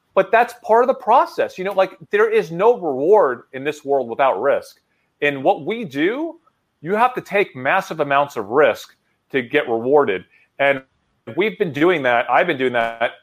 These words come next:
actively in the market for a few decades now. And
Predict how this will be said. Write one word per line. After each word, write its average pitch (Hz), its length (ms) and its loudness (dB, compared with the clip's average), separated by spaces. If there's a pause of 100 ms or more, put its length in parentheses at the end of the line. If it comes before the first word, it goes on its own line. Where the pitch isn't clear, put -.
(280)
actively 147 480 0
in 120 80 -4
the 110 60 -6
market 131 460 0
for 110 360 -6
a - 40 -18
few 147 220 -8
decades 120 580 -2
now. 104 360 -4 (320)
And 135 380 0